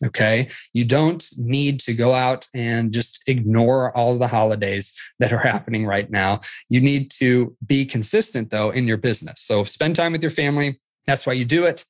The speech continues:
This is what the whole point of the business is for. But ultimately, you wanna be consistent in your shipment routines because that's what's going to create success in January and February as well for your business. Uh, look for Christmas candy. This is just a tip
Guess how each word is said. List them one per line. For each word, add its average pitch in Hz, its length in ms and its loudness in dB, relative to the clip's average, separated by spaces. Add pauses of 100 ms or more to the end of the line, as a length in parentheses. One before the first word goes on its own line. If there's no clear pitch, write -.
(120)
This 110 140 -10
is 120 160 -4
what 120 300 2
the 110 80 -2
whole 123 140 2
point 135 300 0
of 123 120 -2
the 113 60 -4
business 123 320 0
is 117 120 -6
for. 165 400 0 (240)
But 127 80 2
ultimately, 135 380 0
you 123 120 0
wanna 123 140 0
be 113 100 -2
consistent 113 720 -2 (100)
in 123 120 4
your 113 120 4
shipment 113 320 -4
routines 151 480 2
because 117 260 0
that's 127 220 0
what's 127 100 -8
going 127 220 0
to 131 100 -2
create 127 360 0
success - 440 -4
in 113 80 0
January 127 720 2
and 107 180 -8
February 113 640 0 (300)
as 110 180 -4
well 113 200 4
for - 120 -2
your 110 120 2
business. - 580 -6 (220)
Uh, 131 260 2
look 190 200 2
for 214 180 0
Christmas 180 440 -4
candy. 196 300 2
This 175 120 0
is 160 60 -8
just 165 200 -10
a 123 40 -6
tip 190 260 0